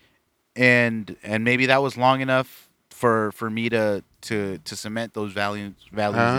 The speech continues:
Speaker 1: into,
Speaker 2: okay.
Speaker 1: into my
Speaker 2: Okay.
Speaker 1: core, into, into who I, who I became or who I am.
Speaker 2: Okay.
Speaker 1: So I can't say for, I can't, I can't say that my father didn't, uh,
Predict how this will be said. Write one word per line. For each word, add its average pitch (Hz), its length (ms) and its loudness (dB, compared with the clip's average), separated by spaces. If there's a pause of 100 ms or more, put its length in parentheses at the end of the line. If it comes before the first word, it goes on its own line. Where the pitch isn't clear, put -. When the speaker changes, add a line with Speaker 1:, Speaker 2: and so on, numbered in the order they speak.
(140)
Speaker 1:
into, 156 80 -2 (160)
Speaker 2:
okay. 131 320 -2
Speaker 1:
into 104 200 -6
my 101 200 0
Speaker 2:
Okay. 127 100 -2
Speaker 1:
core, 107 240 0
into, 92 400 -8
into 95 240 -10
who 104 240 -6
I, 95 140 2 (220)
who 104 340 -8
I 90 200 -8 (240)
became 101 460 -8
or 90 80 -8
who 95 160 -6
I 82 100 -6
am. 87 400 -12 (180)
Speaker 2:
Okay. 170 380 0 (220)
Speaker 1:
So 107 360 2
I 113 140 0
can't 160 260 2
say 156 220 6
for, 123 280 -2 (100)
I 120 120 4
can't, 165 320 0
I 131 120 2
can't 220 300 4
say 170 260 4
that 131 120 4
my 120 140 2
father 127 400 2
didn't, 113 420 0 (640)
uh, 95 720 0